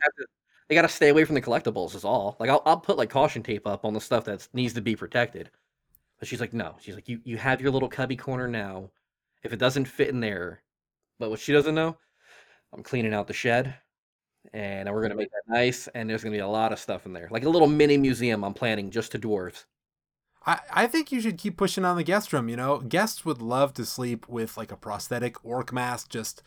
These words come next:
Speaker 2: staring at them. Th-, like, who wouldn't wanna wake up to that face, you know?
Speaker 1: That's, <sighs> I'm, I'm gonna have you talk to her after this, and I think we're gonna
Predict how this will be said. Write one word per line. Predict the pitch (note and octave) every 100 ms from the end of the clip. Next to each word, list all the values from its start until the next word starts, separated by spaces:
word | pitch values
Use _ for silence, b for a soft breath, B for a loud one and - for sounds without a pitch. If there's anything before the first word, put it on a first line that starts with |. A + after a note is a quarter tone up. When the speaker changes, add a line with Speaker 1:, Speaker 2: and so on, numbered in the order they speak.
| b
Speaker 2:
staring | - - C3+ B2+ C#3
at | D3
them. | E3 D#3+ D#3
Th-, | B2 -
like, | B2 B2+
who |
wouldn't | A3+ G3
wanna | D3+ A#2
wake | A#2+ A#2+
up | A2
to | F#2+
that | G2 G2
face, | F#2+ F2+ - _ _ _
you | -
know? | G#3+
Speaker 1:
That's, | - -
<sighs> | - - - _ _ - - _ _ _ -
I'm, | D3+ D#3
I'm | C#3+ D#3+
gonna | E3+ E3
have | D3
you | A2+
talk | B2 G#2
to | -
her | G2+ F2+ A2+
after | G2 -
this, | F#2 F2+ A2
and |
I | G2+
think | A#2+ A2
we're | A#2
gonna | A2+ G#2+